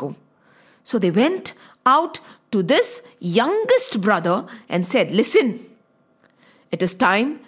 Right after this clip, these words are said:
that you go and earn a living for yourself. You cannot just sit and eat all the time. You're a grown man now. Go off now, go off." He said, "But dear brothers, I do not know any work. Where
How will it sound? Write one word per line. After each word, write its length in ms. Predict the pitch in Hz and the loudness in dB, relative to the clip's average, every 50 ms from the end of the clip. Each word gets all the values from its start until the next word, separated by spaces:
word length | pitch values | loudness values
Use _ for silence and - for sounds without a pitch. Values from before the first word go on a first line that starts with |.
| _ _ _ | _ _ _
that 180 | - 247 240 254 | -4 -2 -2 0
you 100 | 277 254 | -2 0
go 200 | 190 240 269 240 185 - - - - - _ _ _ _ - | 2 4 4 4 2 0 -6 -14 -20 -20 _ _ _ _ 2
and 360 | 311 359 415 403 339 339 427 427 - - - - 320 359 | 2 4 4 4 2 0 -2 -6 -12 -14 -2 0 2 2
earn 140 | 403 403 403 403 | 2 2 2 2
a 60 | 359 | 2
living 280 | 370 403 359 392 392 - - | 2 2 2 0 0 0 0
for 80 | 359 | 2
yourself. 560 | 359 349 349 - 370 330 294 247 208 - - - - _ - - _ | 2 2 2 2 2 2 2 0 -2 -6 -12 -16 -20 _ -20 -8 _
You 120 | 302 339 339 | -4 0 0
cannot 240 | 392 392 427 453 453 - | 2 2 2 0 2 0
just 140 | 349 349 - | -2 0 0
sit 200 | 415 392 392 - 349 349 392 | 0 -2 0 0 2 2 2
and 160 | 440 539 - - - - _ _ _ _ _ _ | 2 0 -2 -8 -16 -20 _ _ _ _ _ _
eat 380 | 240 262 302 330 349 339 - - - 320 | 2 4 4 4 2 2 0 0 2 2
all 120 | 320 320 320 | 2 2 0
the 80 | 330 320 330 | 0 0 2
time. 320 | 311 302 285 277 240 190 151 - - - _ _ _ _ _ | 2 2 2 2 0 -2 -4 -10 -18 -20 _ _ _ _ _
You're 200 | - 339 370 359 294 | -2 0 2 2 0
a 100 | 214 - - 254 | 0 0 2 4
grown 400 | 294 320 339 359 370 349 311 311 320 | 4 4 4 4 2 2 2 2 2
man 300 | 320 311 311 311 294 285 | 2 2 2 0 2 2
now. 420 | 285 277 277 262 240 214 202 - - - - - - _ _ _ | 2 2 4 2 2 0 -4 -8 -14 -20 -20 -20 -20 _ _ _
Go 180 | - 392 415 392 - - 339 | 0 0 2 4 4 2 2
off 180 | 302 - - 294 302 269 | 2 0 -4 0 0 2
now, 100 | 247 226 233 220 233 381 | 2 2 -2 -4 0 0
go 80 | 392 349 - 294 320 | 0 2 4 4 2
off." 300 | 285 220 - - - - - _ _ _ _ _ _ _ _ _ _ _ _ _ _ _ _ - | 2 0 -2 -8 -12 -14 -18 _ _ _ _ _ _ _ _ _ _ _ _ _ _ _ _ -6
He 100 | 285 285 262 | -4 -2 0
said, 100 | 285 240 233 269 | 0 0 0 0
"But 100 | 233 208 285 | 0 2 2
dear 120 | 311 320 247 285 | 0 2 2 2
brothers, 260 | 240 262 - 349 - - - - - - | 2 2 2 0 -2 -2 -6 -8 -6 -2
I 160 | - 311 349 339 381 | 0 0 2 2 2
do 60 | 381 359 359 | 2 2 2
not 180 | 359 480 440 415 370 | 0 0 0 0 -2
know 80 | 381 370 370 330 330 | 0 2 0 0 0
any 160 | 359 381 370 | 0 0 0
work. 420 | 320 349 359 370 349 - - - - 359 339 - - 294 339 | 2 2 2 2 0 -2 -4 -8 -6 -6 -6 -4 -2 0 2
Where 160 | 339 359 | 2 2